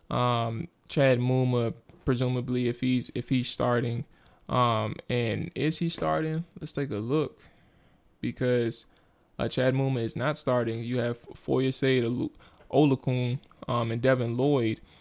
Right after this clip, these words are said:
those rookies, but obviously Devin Lloyd in the three four front, um, he's probably gonna be a, a, a big piece in that, that defense, simply from a standpoint of, uh, seeing a lot of playing time.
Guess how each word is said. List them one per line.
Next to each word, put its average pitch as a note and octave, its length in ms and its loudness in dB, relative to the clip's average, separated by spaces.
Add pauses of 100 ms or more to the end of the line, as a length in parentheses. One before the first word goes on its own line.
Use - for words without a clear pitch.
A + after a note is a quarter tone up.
(160)
those A#2+ 240 0
rookies, B2+ 340 0
but A#2+ 200 0
obviously C3+ 420 0
Devin A#2+ 280 -2
Lloyd B2+ 200 0
in C3 80 -2
the A2+ 60 -4
three B2+ 200 -2
four C#3+ 240 0
front, A#2+ 320 -4 (380)
um, A2+ 380 0
he's C3 200 0
probably B2 300 0
gonna B2 140 -2
be A#2 200 0
a, G2+ 400 0
a, - 100 -6 (300)
a - 140 -4
big - 300 -4
piece C3+ 280 -2
in B2 120 -4
that, A#2+ 280 -4
that A2+ 180 -2
defense, C3 560 -2 (240)
simply C3 300 0
from B2 180 -4
a A#2 60 -4
standpoint B2 560 -2
of, A2+ 160 -4 (240)
uh, A2+ 100 -2
seeing B2+ 300 0
a A#2+ 40 2
lot A2+ 180 0
of - 80 -8
playing D3 260 0
time. B2 360 -4